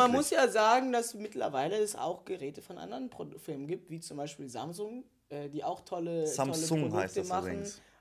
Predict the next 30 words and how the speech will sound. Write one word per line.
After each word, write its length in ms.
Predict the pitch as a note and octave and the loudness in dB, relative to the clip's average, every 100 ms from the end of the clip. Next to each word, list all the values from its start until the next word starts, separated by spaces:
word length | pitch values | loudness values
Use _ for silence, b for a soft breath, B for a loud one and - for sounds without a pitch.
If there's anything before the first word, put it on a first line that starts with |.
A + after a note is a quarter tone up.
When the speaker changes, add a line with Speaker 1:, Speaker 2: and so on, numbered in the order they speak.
| _ | _
Speaker 2:
Ähm, 400 | D#3+ D#3+ D#3+ E3 F3+ | 0 2 0 -2 -6
ich 180 | D#3+ F#3+ | 0 0
hab 140 | F#3 | 0
jetzt 260 | F3 F3 F3+ | -4 -4 -4
gesehen, 380 | D3+ E3 F#3+ | 0 0 -2
als 260 | D#3+ E3 E3 | -4 -6 -6
ihr 160 | F3 F3+ | -6 -2
da 140 | E3 | -2
gestern 420 | D#3+ E3 - D#3 | -2 -4 -6 -6
euer, 420 | C3 D3 C#3+ C#3+ B2 | -6 -4 -2 -2 -4
euer, 360 | C#3 C3+ C3 | -4 -4 -6
hier, 240 | C3 E3 D#3+ | -6 -8 -6
wie 120 | F#3+ | -4
heißt 260 | A#3 B3 - | -4 -4 -6
das? 480 | A#3+ A#3+ - - _ _ _ | -8 -8 -10 -12 _ _ _
F-, 60 | G#3 F#3+ F#3+ F#3+ _ _ _ | -20 -18 -18 -20 _ _ _
Speaker 1:
Football 520 | - C#3 - B2 A2 | 0 2 8 8 8
Manager. 320 | G#2+ G#2 G#2+ | 6 4 4
Speaker 2:
Fußball, 680 | C4 G#2 F#2+ A#3 A3+ A#3 B3+ | 4 6 10 10 10 8 6
Fußball 580 | - A3+ B3+ - A#3 A3 | 2 -6 -6 -2 0 2
habt 180 | A3 - | 0 -2
ihr 80 | A3 | 0
da 160 | G#3+ | 2
geguckt. 600 | G#3+ G#3 A3+ A#3 - - _ _ _ _ _ - | 0 -4 -4 -4 -6 -20 _ _ _ _ _ -2
Äh, 200 | E3+ F3 | 4 4
und 300 | F3 F3 E3+ | 2 -2 0
da 200 | E3 E3+ | 2 2
hab 120 | F#3+ | 0
ich 100 | G3+ | -4
gesehen, 480 | - E3+ F3 G3+ A3 | -4 -2 0 -2 -6